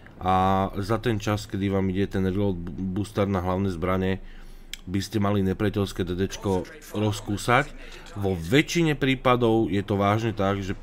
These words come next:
ten proste Fantask, e, alebo celkovo tá francúzska línia vďaka tomu ťaží, e,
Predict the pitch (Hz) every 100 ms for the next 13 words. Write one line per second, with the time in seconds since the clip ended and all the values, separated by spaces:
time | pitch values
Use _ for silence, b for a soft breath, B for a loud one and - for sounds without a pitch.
0 | - - 98 92 92 - 104 95 90 90
1 | 95 - - B B B B B - 87
2 | 85 95 104 101 98 - 117 110 107 98
3 | 90 95 92 95 95 92 95 90 95 95
4 | 87 90 101 90 92 90 - 101 87 92